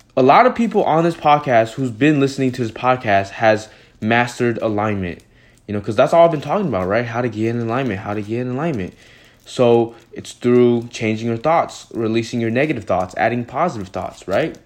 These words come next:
So get in alignment, connect to the Wi-Fi, get to the juice first. Um, that's really important.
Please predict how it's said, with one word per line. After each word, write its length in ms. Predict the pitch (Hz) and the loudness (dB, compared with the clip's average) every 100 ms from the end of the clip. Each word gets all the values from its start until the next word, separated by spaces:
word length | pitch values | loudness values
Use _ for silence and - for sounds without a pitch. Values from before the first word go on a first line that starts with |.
| _ - | _ -14
So 500 | - 147 139 135 - _ _ _ _ _ _ _ _ _ _ _ _ _ _ _ _ _ _ _ _ _ - _ 127 - | -2 2 2 -2 -10 _ _ _ _ _ _ _ _ _ _ _ _ _ _ _ _ _ _ _ _ _ -20 _ -16 -2
get 220 | 131 147 | 2 4
in 120 | 190 | 4
alignment, 540 | 190 156 131 98 - - | 4 4 4 2 -4 -4
connect 300 | 131 156 160 | 0 0 2
to 80 | 156 | 0
the 60 | |
Wi-Fi, 580 | 131 120 117 101 90 87 - _ _ - 104 - | 6 6 4 0 0 -4 -14 _ _ -20 -12 -2
get 160 | 131 | 0
to 120 | 135 131 | 0 -2
the 80 | |
juice 600 | 113 - 110 95 - - _ _ | -2 -2 -4 -4 -6 -12 _ _
first. 640 | - - 95 78 - - _ _ _ _ - | -16 -4 -4 -4 -12 -18 _ _ _ _ -14
Um, 260 | 101 - | -14 -10
that's 260 | 123 135 135 | -6 -6 -2
really 480 | 123 113 101 - - | -2 0 -2 -8 -12
important. 480 | 95 101 90 71 | -10 -8 -8 -8